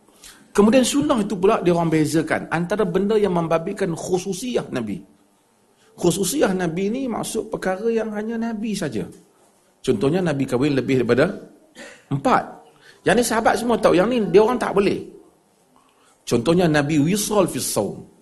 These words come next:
Nabi sambung puasa ni, tak buka ni, sambung besok lagi. Kita tak boleh buat,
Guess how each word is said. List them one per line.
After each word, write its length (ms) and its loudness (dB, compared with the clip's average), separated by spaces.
Nabi 320 -2
sambung 600 0
puasa 360 -2
ni, 160 -4
tak 160 -6
buka 240 -4
ni, 80 -2
sambung 320 0
besok 320 -2
lagi. 240 -6
Kita 240 2
tak 140 -2
boleh 100 6
buat, 200 2